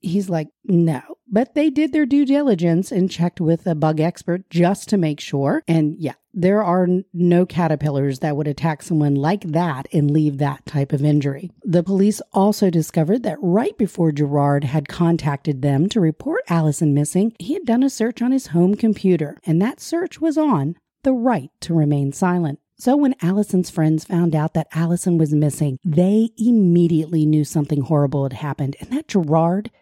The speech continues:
had something to do with their friend's disappearance. They didn't believe that Allison would just take off or even that she took her own life because she would never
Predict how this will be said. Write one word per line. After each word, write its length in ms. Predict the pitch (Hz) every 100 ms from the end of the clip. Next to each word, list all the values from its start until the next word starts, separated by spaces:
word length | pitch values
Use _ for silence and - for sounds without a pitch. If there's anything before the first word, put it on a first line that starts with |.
| _
had 260 | - 190 -
something 400 | 175 165 165 156
to 100 | 151
do 220 | 147 139
with 160 | 139
their 160 | - 143
friend's 380 | - 139 131 -
disappearance. 840 | 135 - 151 151 143 131 - - _ -
They 300 | 165 190 214
didn't 320 | 202 208 165
believe 460 | 165 160 160 147
that 140 | 143 - -
Allison 460 | 165 160 - 156
would 220 | 143 135
just 340 | - 156 156 -
take 260 | 156 143
off 280 | 160 214 311
or 160 | - 220
even 280 | 262 277 277
that 160 | 247 240
she 180 | - 220
took 300 | - 220 -
her 180 | 214
own 200 | 202 185
life 320 | 180 208 151 -
because 420 | 180 - 185 175
she 220 | - 220
would 240 | 262 285 226
never 640 | 185 175 175 175 185